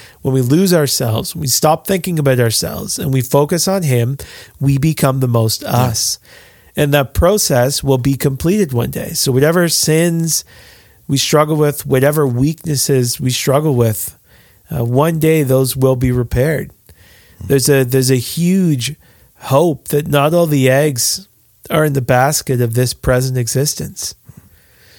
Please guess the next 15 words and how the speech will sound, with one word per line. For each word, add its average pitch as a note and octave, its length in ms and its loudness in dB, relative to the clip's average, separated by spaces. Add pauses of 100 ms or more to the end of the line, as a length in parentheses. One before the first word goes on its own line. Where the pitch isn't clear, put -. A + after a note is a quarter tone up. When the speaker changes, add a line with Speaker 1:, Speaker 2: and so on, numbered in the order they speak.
(160)
Speaker 1:
As C3 160 2
much D3 280 0
as D3 120 -4
we D3 120 0
can C#3+ 120 0
have C3+ 200 0
meaning C3+ 440 0
and A#2 120 0
transformation, C3+ 1040 -2 (760)
now C3 680 -2 (880)
there's C#3+ 240 2
more C#3+ 280 2
to D3 140 -2
come. - 360 -4 (240)
Speaker 2:
Yes. F2+ 440 -8